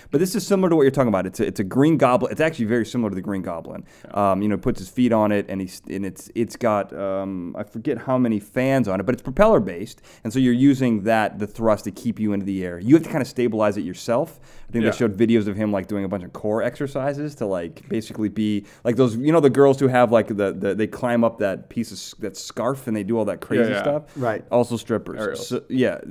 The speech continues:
Speaker 1: Uh, so they have the core strength to really do this thing. Um,
Speaker 2: Yeah, I mean, it's, to balance on something like that is difficult, and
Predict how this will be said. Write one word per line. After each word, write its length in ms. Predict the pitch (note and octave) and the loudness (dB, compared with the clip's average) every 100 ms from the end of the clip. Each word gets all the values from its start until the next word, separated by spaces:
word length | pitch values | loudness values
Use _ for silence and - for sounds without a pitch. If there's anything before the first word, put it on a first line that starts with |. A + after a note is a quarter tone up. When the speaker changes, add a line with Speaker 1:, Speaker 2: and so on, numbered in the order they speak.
| C3+ C3+ | -4 -2
Speaker 1:
Uh, 120 | A#2+ | -4
so 360 | - C#3 C3 A2+ | -2 2 4 4
they 320 | G#2+ C#3 F3+ | 4 6 6
have 140 | F3+ | 6
the 60 | C#3+ | 2
core 260 | - D3 C#3+ | 2 2 2
strength 240 | C#3 A#2 | 0 -2
to 80 | A2+ | 0
really 320 | A2 G#2 G2+ | 2 2 0
do 360 | F2+ G2+ B2 C3 | -4 -4 2 2
this 220 | G2 F2 | 2 -6
thing. 340 | - D2 C2 - - - - - | -14 -16 -14 -14 -14 -14 -14 -4
Um, 840 | G#2 G2 F#2+ F#2 F#2 F#2 F#2 - - _ | 0 2 2 0 -4 -4 -6 -8 -16 _
Speaker 2:
Yeah, 200 | - F#3+ A2+ | 0 2 4
I 160 | B2 | 2
mean, 160 | D3+ D#3+ | -2 -4
it's, 380 | E3 D#3 - - _ _ _ _ _ _ _ _ _ | -6 -10 -16 -20 _ _ _ _ _ _ _ _ _
to 120 | D#3+ | -2
balance 440 | B2+ C#3+ D3+ D3 | 2 4 2 -2
on 140 | C#3+ A#2+ | -4 -4
something 320 | B2 A2+ A2 | -4 -6 -6
like 180 | G2+ - | -8 -6
that 420 | G#2 G2+ F#2+ - _ _ - | -6 -4 -6 -12 _ _ -8
is 380 | A2+ G2 F#2+ - _ - | -6 -6 -12 -20 _ -8
difficult, 480 | A2+ G#2 - C#2+ - | -8 -8 -12 -12 -8
and 340 | A2 G#2+ G#2 | -6 -6 -8